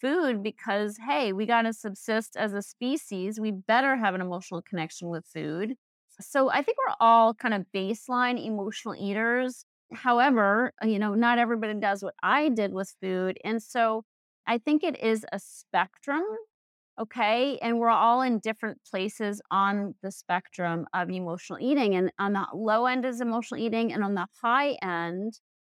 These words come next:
is, uh, basically food addiction, where it's taken on a life of its own, and it really mirrors an addiction like alcoholism or drug addiction.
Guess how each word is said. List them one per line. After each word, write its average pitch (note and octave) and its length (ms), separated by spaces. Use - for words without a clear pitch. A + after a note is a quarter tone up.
is, G#3 560
uh, F#3 240
basically G3 800
food G3+ 440
addiction, G3 760
where G3+ 420
it's G3+ 200
taken A#3 280
on A#3 160
a A3 80
life G#3 240
of B3+ 140
its B3 180
own, F#3 340
and G3 200
it G3 100
really A3 600
mirrors G#3 840
an A3 100
addiction G#3 480
like G3 220
alcoholism F#3+ 800
or F#3+ 80
drug G#3+ 320
addiction. A#2 760